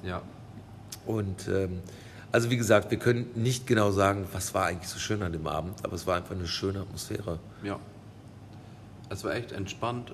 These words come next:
Speaker 1: locker.
Speaker 2: Ja.
Speaker 1: Und wir haben auch, wir mussten auch gar nicht groß eingreifen, was irgendwie diese Maßnahmengeschichte angeht, ne? Es war, hat sich alles so eingependelt und die waren alle
Speaker 2: Ja.
Speaker 1: super vorsichtig und nett und korrekt.
Speaker 2: Ja, ja.
Speaker 1: Jo.
Speaker 2: Und außerdem passiert jetzt auch wieder eine ganze Menge. Wir werden auch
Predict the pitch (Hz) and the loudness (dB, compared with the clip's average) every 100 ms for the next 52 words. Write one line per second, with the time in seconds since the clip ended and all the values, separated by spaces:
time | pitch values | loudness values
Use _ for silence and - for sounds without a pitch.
0 | 98 110 - 104 107 107 - - - - | -4 -4 -2 -4 -4 -8 -16 -16 -6 2
1 | 98 92 - - - - - 104 101 - | 2 2 -6 -14 -14 -12 -4 -2 -4 -6
2 | 95 95 139 127 104 - 127 - 127 110 | -4 -2 -2 -2 -2 -2 -4 -2 -4 -2
3 | 113 156 - - - 143 127 117 117 113 | -2 -2 -4 -8 -4 -4 -2 -2 -2 -4
4 | 110 - 107 101 101 95 95 92 92 123 | -4 -2 -4 -2 -2 -2 -4 -4 -2 -4
5 | - 101 92 85 95 87 - 82 82 80 | -4 -6 -6 -6 -8 -8 -8 -6 -6 -4
6 | 107 104 104 98 - 107 117 117 101 98 | -6 -6 -6 -8 -8 -6 -6 -4 -4 -4
7 | 110 - 85 82 87 90 95 - 107 101 | -4 -8 -8 -6 -6 -6 -6 -4 -2 -2
8 | 117 110 - 117 107 104 104 101 95 104 | -4 -6 -6 -8 -8 -6 -6 -4 -4 -4
9 | 107 - 90 - 95 104 - - - - | -6 -8 -10 -8 -8 -8 -10 -16 -16 -16
10 | - 107 104 101 - - - - - 104 | -8 -4 -4 -4 -10 -16 -16 -10 -2 0
11 | 104 107 - - - - - - - - | 0 -6 -10 -14 -16 -16 -16 -16 -16 -6
12 | 110 127 131 101 101 - 123 104 85 87 | -2 0 0 -2 -2 0 0 -2 -6 -6
13 | 87 90 87 82 85 82 82 80 78 85 | -6 -6 -8 -8 -6 -4 -4 -4 -4 -4
14 | 82 78 78 | -4 -4 -6